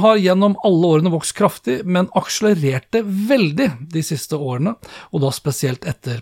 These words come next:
pandemien. I to tusen og nitten så lå den globale app-omsetningen på to hundre og femtitre milliarder dollar, tilsvarende to tusen syv hundre og trettifem milliarder kroner, ifølge da Statista. På fire år så vil omsetningen med andre ord dobles,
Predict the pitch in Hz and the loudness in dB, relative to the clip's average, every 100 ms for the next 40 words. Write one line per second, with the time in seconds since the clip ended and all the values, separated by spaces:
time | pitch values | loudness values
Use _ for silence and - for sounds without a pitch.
0 | - 135 127 117 117 131 - - - 214 | -8 -6 -4 -6 -10 -14 -18 -18 -4 -2
1 | 214 233 226 208 226 226 160 214 220 196 | 0 0 0 -2 0 0 0 -2 0 0
2 | 160 165 175 143 127 151 143 147 143 156 | 2 2 0 0 0 0 -2 -2 -2 -4
3 | - 165 185 175 - 135 131 165 143 151 | -2 -2 0 -2 -4 -4 -2 0 0 0
4 | 147 139 135 120 113 120 156 165 175 190 | -2 -4 -6 -6 -2 0 0 0 0 0
5 | 220 254 135 117 135 127 - 131 127 123 | -2 -2 -4 -4 -4 -6 -6 -8 -8 -6
6 | 139 - 139 131 123 135 131 147 143 143 | -6 -4 -4 -4 -4 -6 -4 -4 -2 0
7 | 143 147 147 139 135 165 208 202 233 208 | 0 0 2 4 4 4 2 2 4 4
8 | 254 - - - - 160 143 143 135 127 | 2 -4 -16 -18 -10 -8 -2 -2 0 0
9 | 123 127 - _ - - 139 - 117 - | -2 -2 -10 _ -16 -6 -4 -4 -6 -10
10 | - _ - - - 185 - 240 190 185 | -14 _ -20 -18 -6 -6 -2 0 2 2
11 | 196 214 208 - 180 160 131 151 - 160 | 4 4 2 0 -2 0 -2 -4 -2 0
12 | 170 156 135 135 139 135 185 160 131 190 | 2 0 0 -2 -4 -2 0 0 0 -2
13 | - | -2